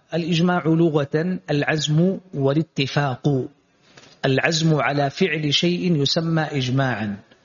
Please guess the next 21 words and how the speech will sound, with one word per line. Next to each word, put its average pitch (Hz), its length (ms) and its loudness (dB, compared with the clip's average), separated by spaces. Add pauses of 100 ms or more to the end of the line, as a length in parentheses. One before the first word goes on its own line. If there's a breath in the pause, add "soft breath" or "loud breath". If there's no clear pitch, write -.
(380 soft breath)
واتفاق 156 880 0 (280)
أكثر 156 440 0
من 143 140 2
واحد 147 560 0
على 135 200 -2
أمر 160 360 0
يسمى 160 720 0
أيضًا 143 280 0
إجماعا، 170 680 0 (120)
فيعود 175 440 0
أصل 180 360 0
الإجماع 156 540 0
في 151 180 -2
معناه 147 420 -2
اللغوي 139 680 0 (380 loud breath)
إلى 160 120 2
هذين 165 420 0
المعنيين. 123 720 -2 (640 soft breath)
ودليل 165 480 2
الإجماع 180 540 0
الشرعي 147 840 -2